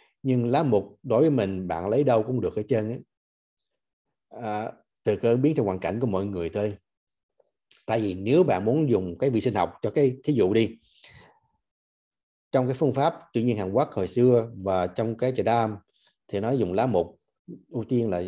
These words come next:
lá mục thông thường nó lấy từ mấy cái chỗ mà mấy cái cây lâu năm, lâu dài, hay là trên thông thường tốt nhất là vào rừng lấy. Nhưng mấy cái vi sinh học nó trong hệ thái là trong rừng.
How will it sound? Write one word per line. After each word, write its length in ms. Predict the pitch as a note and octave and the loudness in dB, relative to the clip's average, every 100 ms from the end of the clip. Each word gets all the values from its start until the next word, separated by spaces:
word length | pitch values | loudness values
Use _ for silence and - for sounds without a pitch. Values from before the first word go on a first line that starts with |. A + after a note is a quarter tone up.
| - - B2 | -10 -16 -8
lá 160 | B2+ | -2
mục 140 | G#2+ E2+ | 0 0
thông 160 | A2+ A2 | -4 -2
thường 180 | F2+ F#2 | -2 0
nó 80 | |
lấy 220 | A#2 B2+ D3+ | 2 2 2
từ 200 | G2 F2 | 0 0
mấy 140 | F2+ A#2+ | -2 -4
cái 100 | C3 | -2
chỗ 320 | D2+ F2+ B2 | 0 0 0
mà 280 | A2+ E2+ F#2+ | -2 -4 -6
mấy 320 | F#2+ G#2 B2 | -10 -6 -4
cái 100 | C3+ B2 | -2 2
cây 160 | A#2 | 2
lâu 180 | A#2 A2 | 4 4
năm, 200 | A#2 A2+ | 2 0
lâu 220 | A2+ A2+ | 2 2
dài, 340 | F#2+ F2+ E2 D#2+ | 2 0 0 -2
hay 120 | G#2+ | -4
là 80 | F2 | -4
trên 180 | G#2 F#2 | -6 -10
thông 300 | G2+ G#2 - | -10 -10 -8
thường 140 | F#2 | -2
tốt 160 | B2+ C3+ | 0 2
nhất 180 | F3 | 2
là 80 | G2+ | 0
vào 160 | F2+ F#2+ | -2 0
rừng 320 | F#2 F2+ F2 | 0 -2 -4
lấy. 400 | F2 G2 D3 A3 - _ _ - - - - | -2 2 4 2 -4 _ _ -20 -20 -20 -6
Nhưng 320 | B2+ C3 B2 A#2+ - _ | 2 4 2 0 -10 _
mấy 140 | C3 E3 | -2 0
cái 120 | C#3 | 2
vi 200 | G#2+ G2+ | 2 2
sinh 200 | - E2+ | 2 0
học 180 | F2+ F#2 - | 2 -2 -2
nó 60 | D3+ | -4
trong 120 | C3 | -2
hệ 140 | G2 | -4
thái 240 | G2+ B2 D#3 | -4 -2 0
là 80 | B2+ | -2
trong 280 | - A#2+ | -2 -2
rừng. 320 | G#2 F#2+ D#2+ | 0 0 0